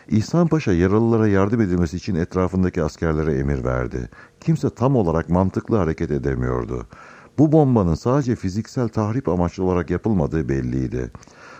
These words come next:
Havada çıkarttığı ses insanı şok ediyor, dikkatini bir tek noktada toplamasına neden oluyor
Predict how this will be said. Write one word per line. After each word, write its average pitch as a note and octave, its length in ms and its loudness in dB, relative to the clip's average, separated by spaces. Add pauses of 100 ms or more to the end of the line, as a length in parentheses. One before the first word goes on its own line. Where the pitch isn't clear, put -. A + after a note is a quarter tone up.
Havada A2 360 4
çıkarttığı C#3+ 540 -2
ses B2+ 260 -4
insanı G#2+ 360 0
şok A#2+ 260 -4
ediyor, D#2 380 0
dikkatini A#2+ 480 -2
bir C#3 100 2
tek - 220 -4
noktada G2 400 0
toplamasına E2+ 640 -2
neden D#2 260 0
oluyor D2+ 420 0